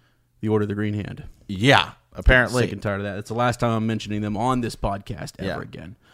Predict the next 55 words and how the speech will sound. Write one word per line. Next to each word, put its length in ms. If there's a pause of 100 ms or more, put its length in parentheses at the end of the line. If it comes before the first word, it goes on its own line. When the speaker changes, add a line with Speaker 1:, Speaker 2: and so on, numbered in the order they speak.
(340)
Speaker 1:
All 140
right. 360
Um, 380 (420)
Aenys 360
Targaryen. 300
Speaker 2:
I 160
demand 340
a 40
trial 240
by 120
combat. 480
Speaker 1:
You 180
want 220
to 100
Speaker 2:
<laughs> 40
I, 320
I 240
ju-, 140 (140)
Speaker 1:
when 80
Speaker 2:
I'll 40
Speaker 1:
we 80
Speaker 2:
just 120
Speaker 1:
call 140
Speaker 2:
throw 100
Speaker 1:
the 60
Speaker 2:
it 60
out 140
Speaker 1:
banners, 300
Speaker 2:
there. 200
Speaker 1:
I 140
will. 320
Justice 500
will 120
be 120
served. 460
I 140
Speaker 2:
Okay. 200
Speaker 1:
swear 240
to 160
you. 300
If 100
you 80
want 160
a 20
trial 200
by 140
seven, 360
you 100
let 220
me 140
know. 240
Speaker 2:
Okay. 180
Speaker 1:
I 220
will 320
Speaker 2:
I'll, 40